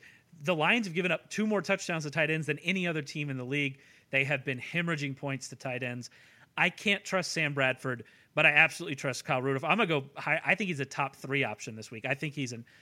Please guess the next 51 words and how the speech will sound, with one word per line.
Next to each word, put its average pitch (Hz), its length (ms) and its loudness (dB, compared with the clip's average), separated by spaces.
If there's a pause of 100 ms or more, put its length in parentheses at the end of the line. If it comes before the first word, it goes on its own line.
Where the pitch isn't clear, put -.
(220)
absolutely 160 420 0
great 135 200 2
option, 131 320 0
even 160 320 -2
with 139 240 -2 (360)
those 135 300 0
concerns. 123 520 -4 (320)
Another 202 240 4
guy 208 220 6
that 185 100 0
I'm 160 120 0
absolutely 214 440 0
in 180 100 0
love 180 160 0
with, 185 180 0
but - 100 -2
I 123 80 4
don't 190 320 0
know 208 120 2
if 180 80 0
I 190 80 2
can 170 160 -4
be 170 120 -2
in 160 100 -2
love 151 180 0
with 151 200 -2
this 131 200 -6
week, 156 300 -2
is 131 140 -8
Corey 165 420 -2 (100)
Coleman, 117 500 -6 (300)
who 151 120 -2
gets 147 180 0
to 135 80 -8
play 139 220 0
the 123 80 -10
Cowboys. 160 640 2 (280)
It - 40 -8
looks 185 300 0
like 190 220 2
Cody 180 240 0
Kessler 170 360 -2
is 143 100 -4
going 139 260 -4
to 135 80 -8
start, 175 480 0
which 156 180 -10
is 135 220 -8
a 123 40 -8
bit 135 200 -2
upsetting. 147 560 0